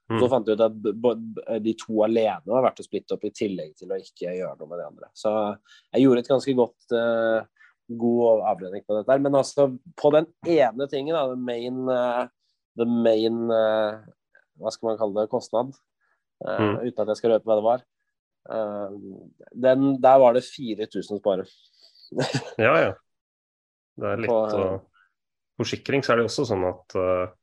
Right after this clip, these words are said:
Speaker 1: uten at jeg skal kaste alle, alle under bussen, så er det jo litt å spare på å ringe inn og si, «Jeg synes prisen er dyr nå, eh, jeg,
Speaker 2: Mm.
Speaker 1: jeg vurderer å bytte, eh, eller
Speaker 2: Mm.
Speaker 1: jeg, jeg kommer til å bytte hvis ikke jeg får lavere pris», eller noe sånt. Prøv å si
Speaker 2: Mm.
Speaker 1: det,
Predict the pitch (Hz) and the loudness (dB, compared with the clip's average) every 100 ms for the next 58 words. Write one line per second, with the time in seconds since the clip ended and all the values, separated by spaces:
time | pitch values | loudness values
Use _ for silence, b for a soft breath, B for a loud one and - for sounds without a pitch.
0 | _ b b b _ - - 90 - 101 | _ b b b _ -14 -10 -10 -8 -6
1 | - 104 - - 92 95 98 95 92 95 | -4 -4 -6 -4 -2 0 0 -2 -2 -4
2 | 95 95 95 95 - - 131 - 90 120 | -2 -2 -2 -4 -6 -4 -2 0 0 0
3 | 120 - 139 - 143 101 85 92 - _ | -2 -4 -6 0 2 4 4 2 -2 _
4 | _ _ _ _ - 101 101 117 117 90 | _ _ _ _ -2 2 4 4 4 0
5 | 87 98 98 - 90 95 110 98 95 90 | -2 -2 -2 -2 0 0 -2 -4 -6 -4
6 | 107 92 82 101 127 - - 101 101 95 | -2 -2 0 0 0 -4 -2 2 4 2
7 | 90 95 92 90 87 90 90 87 92 - | 2 0 0 0 0 -2 -2 -2 -2 -4
8 | 110 - - - 95 95 92 92 95 87 | -4 -4 -4 0 4 4 2 2 0 2
9 | 90 85 87 87 90 90 98 82 92 98 | 0 0 -2 -4 -4 -4 -4 -4 -6 -8
10 | - 85 92 - 85 - 85 87 82 80 | -8 -8 -6 -4 -4 -2 -2 -2 -4 -4
11 | 85 92 92 131 - B B - 110 110 | -6 -4 -2 -4 -6 B B 0 2 2
12 | 113 110 | 0 0